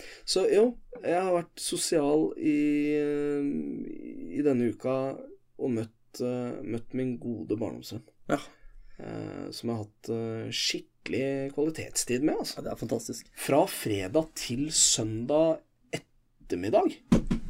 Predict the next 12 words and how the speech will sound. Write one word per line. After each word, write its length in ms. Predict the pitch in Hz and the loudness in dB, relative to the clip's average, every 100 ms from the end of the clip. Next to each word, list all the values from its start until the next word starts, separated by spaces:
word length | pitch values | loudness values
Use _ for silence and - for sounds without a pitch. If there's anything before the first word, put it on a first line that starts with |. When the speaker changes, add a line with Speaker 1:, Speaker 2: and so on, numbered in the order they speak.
| - - | -10 -2
Speaker 2:
Det 100 | 151 | 0
er 160 | 110 101 | 2 0
jo 60 | |
helt 420 | - - 113 107 - | -2 -2 2 4 4
vilt. 340 | 143 - - - | 4 2 -14 -8
Speaker 1:
Så 420 | - 151 151 151 143 135 147 | 0 4 6 6 4 -2 2
dette 220 | 160 175 | 4 8
Speaker 2:
Uten 180 | 156 175 | 10 12
Speaker 1:
er 40 | |
Speaker 2:
barn. 280 | 165 202 226 - - - 285 | 12 12 10 6 -12 2 6
Speaker 1:
Uten 400 | 175 - 247 247 | 6 6 4 8
barn. 260 | 330 302 | 8 8